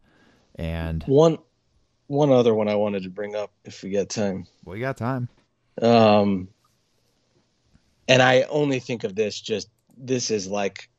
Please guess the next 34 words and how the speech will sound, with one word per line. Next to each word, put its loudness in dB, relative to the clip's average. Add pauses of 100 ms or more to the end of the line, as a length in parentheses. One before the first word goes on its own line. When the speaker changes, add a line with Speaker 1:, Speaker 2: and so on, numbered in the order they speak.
(140)
Speaker 2:
an -2
against 0
the -6
grain 0
type -2
of -8
move 2 (500)
that 4
I 6
thought 2
of, 0
but 0 (320)
this 4
was 4
actually 0
a -6
few -10
years -8
ago. -12
So -12
this 0
wasn't 2
even, -6 (680)
um, -8 (500)
this 4
season, 0
but -2 (480)
there 6
was 0
a -2
point -4
where -4
I -4
was -6